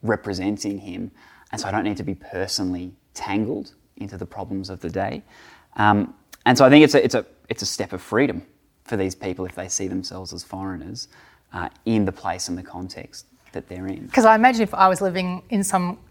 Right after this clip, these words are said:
Speaker 2: totalitarian dictatorship, it, it would be the secret police that I would fear. It
Speaker 1: Yeah.
Speaker 2: would be the military that I, it would be the powers that I would fear who have the capacity to take my life away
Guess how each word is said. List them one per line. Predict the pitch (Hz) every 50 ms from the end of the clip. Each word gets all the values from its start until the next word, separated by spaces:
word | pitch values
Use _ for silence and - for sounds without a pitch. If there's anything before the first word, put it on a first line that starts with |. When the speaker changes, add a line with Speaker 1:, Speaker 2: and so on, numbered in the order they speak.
| - -
Speaker 2:
totalitarian | - - 190 185 - 202 190 185 180 - - 196 180 180 175 170 165
dictatorship, | 151 185 - - - - 190 208 214 - - - 185 185 180 - - _ _ _ -
it, | 277 247 - - -
it | 302 285 247
would | 254 226 -
be | 240
the | 214 214
secret | - - 240 226 - - 202 202
police | - 208 190 202 214 208 -
that | - 202 185
I | 185 185 190
would | 190 190 185 190
fear. | - - 214 190 - - -
It | -
Speaker 1:
Yeah. | 240 254
Speaker 2:
would | 240 208 220
be | 254 226
the | 214
military | 214 220 233 233 226 214 - - 208 196
that | 180 190
I, | 185 165 - -
it | - 254
would | 240 214
be | 202 240
the | 214 208
powers | 214 - - 214 226 226 214 202 196 -
that | - 196
I | 180 -
would | 180 180 180
fear | - - 240 226 196 180
who | 170 196 196
have | - 196 190 185 185
the | 196
capacity | - 202 190 - - 180 175 - - 185 180 180
to | 180 - 185
take | - - 185 180 -
my | 175 175 175
life | 180 175 180 175 -
away | - 180 175 175 175 165 175 190 190